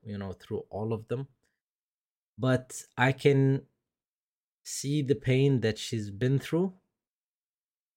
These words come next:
And look, like, everyone is here saying, like, it looks like everyone is agreeing with it.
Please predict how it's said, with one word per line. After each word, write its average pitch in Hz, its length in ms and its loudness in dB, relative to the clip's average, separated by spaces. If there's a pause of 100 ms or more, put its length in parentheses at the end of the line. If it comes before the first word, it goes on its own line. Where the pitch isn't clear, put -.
(140)
And 123 260 0 (480)
look, 170 280 -2 (280)
like, 127 240 -2 (120)
everyone 156 480 0
is 117 200 -6
here 131 300 -2
saying, 110 460 -6
like, - 420 -10
it - 160 -14
looks 151 280 -2
like 117 220 -4
everyone 131 360 -4
is 113 120 -2
agreeing 117 480 -2
with 101 120 -4
it. - 200 -6